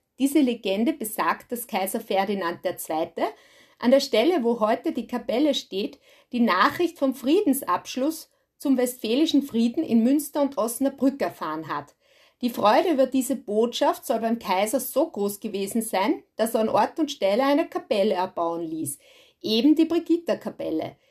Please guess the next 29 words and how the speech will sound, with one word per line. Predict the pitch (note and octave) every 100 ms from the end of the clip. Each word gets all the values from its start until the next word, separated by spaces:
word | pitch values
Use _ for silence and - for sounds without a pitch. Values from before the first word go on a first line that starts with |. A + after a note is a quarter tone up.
| _ -
Diese | D4 D#4+
Geschichte | E4 D#4+ - E4+ - E4
klingt | - D4+ D4
zwar | -
ein | A#3 A#3+
wenig | G3+ A3+ F4 E4 -
glaubwürdiger | G#3 G#3 C#4+ C#4 C#4 C4+ C4+ -
als | A3+ A3
das | - A3+
Kugelwunder. | - D4 E4 D#4 G3+ F#3+ F3 C#3+ C3 - _ _
So | - A#3+
würde | A3 C4+ D#4
es | C#4 C4+
zusammenpassen, | - A#3 A#3 G3+ C4 C#4+ B3 A#3 - C4
dass | A3 G#3+
Ku-, | - G#3+ -
dass | A3 G#3+
der | A3
Kurier | G#3 A#3 G#3 B3 D#4+ G4+ - - - _
den | A#3+
Kaiser | A#3 - D4+ C4 D#4
mit | C4+ C#4
dieser | B3 C4
frohen | B3 F#3+ A3 C#4+ C#4+
Botschaft | G#3+ A#3+ - C#4+ C#4+
bei | A#3
der | B3
Jagd | C4+ F#3+ A3+ E4+ -
antraf. | F#3 E3+ - C#3 - B2 -